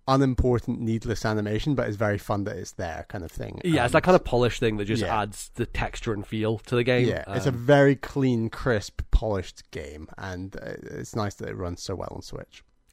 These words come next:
Speaker 2: I don't know if, uh, Mini Metro came out on Switch, the original game. It must be,
Speaker 1: Good
Speaker 2: uh,
Speaker 1: question. I don't know either, yeah.
Speaker 2: Yeah, but, but it's really cool that they've kind of taken that idea and just applied it in a slightly different way. And you
Speaker 1: Mm.
Speaker 2: can see them doing this with, like, I don't know, Mini Airport or, like,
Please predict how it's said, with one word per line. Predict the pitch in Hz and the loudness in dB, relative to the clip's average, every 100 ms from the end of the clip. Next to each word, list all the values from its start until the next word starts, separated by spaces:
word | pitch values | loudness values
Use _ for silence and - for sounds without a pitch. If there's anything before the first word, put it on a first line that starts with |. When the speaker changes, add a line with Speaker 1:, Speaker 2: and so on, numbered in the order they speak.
| - - | -20 -6
Speaker 2:
I | 143 | 6
don't | 214 | 8
know | 262 | 8
if, | 233 - | 6 6
uh, | 165 | 4
Mini | 143 135 127 | 6 4 4
Metro | 131 - 127 117 | 2 2 2 2
came | 110 - 120 113 | 0 -4 -2 4
out | 143 | 4
on | 104 107 | 4 0
Switch, | 98 101 95 | -4 -6 -6
the | - | -2
original | 107 110 120 110 | 0 0 0 -2
game. | 98 95 | -2 -4
It | 98 | 0
must | 113 120 - | 0 0 -2
be, | 104 101 92 104 | -4 -4 -6 -4
Speaker 1:
Good | 95 | -4
Speaker 2:
uh, | 92 | -2
Speaker 1:
question. | 139 147 - - | -2 -2 -4 -8
I | 104 | -2
don't | 147 123 | 0 0
know | 120 | 0
either, | 110 123 90 | 0 -2 -2
yeah. | 101 107 - - - _ 113 | -2 -4 -4 -12 -18 _ -2
Speaker 2:
Yeah, | 110 95 85 | -2 -2 2
but, | 135 127 | 2 6
but | 147 | 4
it's | 143 | 6
really | 175 160 | 6 6
cool | - 143 | 4 4
that | 123 | 6
they've | 117 117 | 4 2
kind | - 123 | 2 0
of | 113 | 2
taken | - 127 123 113 107 | 0 0 0 0 2
that | 113 | 2
idea | 113 110 110 120 127 143 | 0 -4 -2 2 2 2
and | 123 | -2
just | 117 127 | -2 -4
applied | - 123 117 123 | -2 2 4 4
it | 147 | 0
in | 113 | -2
a | |
slightly | - 123 101 107 | -2 -2 -2 -4
different | 101 110 98 | -4 -4 -4
way. | 104 98 95 | -2 -2 -2
And | 101 | -2
you | 120 | 0
Speaker 1:
Mm. | 110 | 0
Speaker 2:
can | 113 | -2
see | - 147 123 | -2 -2 0
them | 120 107 | 0 2
doing | 117 113 104 | 2 2 0
this | 98 90 - | -4 -4 -6
with, | 107 | -4
like, | 98 | -2
I | 107 | -2
don't | 101 | -2
know, | 101 | -2
Mini | 104 110 | -2 0
Airport | 117 113 - 95 90 - | 2 0 -2 -6 -6 -6
or, | 92 | -6
like, | 98 - | -6 -10